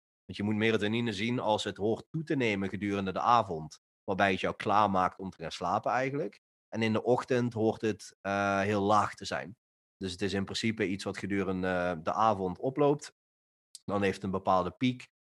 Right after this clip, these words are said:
En dan op een gegeven moment gaat het richting, eh, gedurende de nacht, richting de ochtend, gaat het dalen. Dan ga je op een gegeven moment, als je wakker wordt, krijg je dan cortisolpiek, krijg je adrenalinepiek en dergelijke. Maar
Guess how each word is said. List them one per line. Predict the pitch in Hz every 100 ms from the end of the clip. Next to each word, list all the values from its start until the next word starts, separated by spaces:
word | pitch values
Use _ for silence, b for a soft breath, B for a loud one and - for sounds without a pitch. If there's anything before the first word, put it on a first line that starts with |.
| _
En | 95
dan | 98 98
op |
een | 95
gegeven | 98 92 -
moment | 98 95
gaat |
het | 90 90
richting, | 95 - 92 92
eh, | 87 90 87
gedurende | 87 92 104 104 101
de | 98
nacht, | 95 92
richting | 101 92 92
de | 90
ochtend, | 101 - 98
gaat | - 92
het | 90 85
dalen. | 82 67 67 - _ _ _ _
Dan | - 78
ga | 85
je | 82
op |
een | 80
gegeven | 82
moment, | 80 82
als | -
je |
wakker | 85 85 85
wordt, | 80 78
krijg | - 82
je | 80
dan | 80
cortisolpiek, | 82 - 85 82 80
krijg | 76 78
je | 64
adrenalinepiek | - 80 82 120 120 117 110
en | 107
dergelijke. | 101 98 98 95 95 - _ _ _
Maar | 110